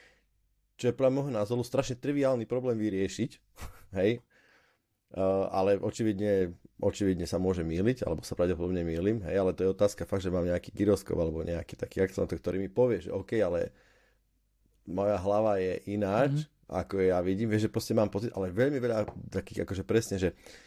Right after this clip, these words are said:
Speaker 1: začneš dobre a skončíš úplne in-, v inej polohe, v úplne, a aj priestorovej, dajme tomu, ako sa spôsobom, akým sa hýbeš, hej, dajme tomu, keď. Tak toto, keď vravíš, že je akože relatívne dobre vyriešené, tak to považujem za celkom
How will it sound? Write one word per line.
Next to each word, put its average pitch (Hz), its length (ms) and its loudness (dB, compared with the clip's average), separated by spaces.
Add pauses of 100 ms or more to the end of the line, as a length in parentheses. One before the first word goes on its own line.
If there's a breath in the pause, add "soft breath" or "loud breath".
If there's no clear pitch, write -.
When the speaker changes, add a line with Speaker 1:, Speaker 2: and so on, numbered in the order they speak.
(180 loud breath)
Speaker 1:
začneš 156 460 0
dobre 123 400 0 (300)
a - 100 -20
skončíš 123 480 0
úplne 117 340 0
in-, 117 140 -2
v 117 80 0
inej 117 220 0
polohe, 120 420 0
v 104 140 -4
úplne, 120 340 -4
a 78 320 -2
aj 98 160 0
priestorovej, 123 640 0
dajme 85 240 -4
tomu, 85 160 -4
ako 82 160 -6
sa - 160 -10
spôsobom, - 460 -6
akým - 260 -6
sa 85 160 -6
hýbeš, 92 400 0
hej, 85 160 -4
dajme 85 240 -6
tomu, - 240 -8
keď. - 160 -10 (1040 loud breath)
Tak - 160 0
toto, - 240 2
keď 135 80 2
vravíš, 104 380 2
že 107 100 0
je 98 80 4
akože 98 240 0
relatívne 101 400 0
dobre 95 240 2
vyriešené, 95 400 2
tak 92 160 -8
to 90 80 -6
považujem 92 400 0
za 85 100 -4
celkom 87 600 -2